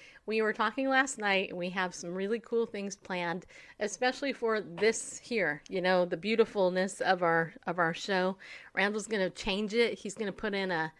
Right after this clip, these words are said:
a thing, you know, that says stuff on it, and a ticker. It's gonna tick and stuff, and it's gonna look semi-professional, you know, and we're still gonna rock it either way. Yeah, like that right there. See? Isn't that cool?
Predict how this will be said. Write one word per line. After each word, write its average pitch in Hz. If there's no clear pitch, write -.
a 160
thing, 220
you 185
know, 185
that 175
says -
stuff 190
on 196
it, 196
and 165
a 156
ticker. 226
It's -
gonna 180
tick -
and 202
stuff, 202
and 165
it's 202
gonna 294
look 226
semi-professional, 214
you 175
know, 156
and 180
we're 190
still 233
gonna 170
rock 151
it -
either 170
way. 147
Yeah, 427
like 254
that 320
right 220
there. 294
See? 302
Isn't 349
that 349
cool? 370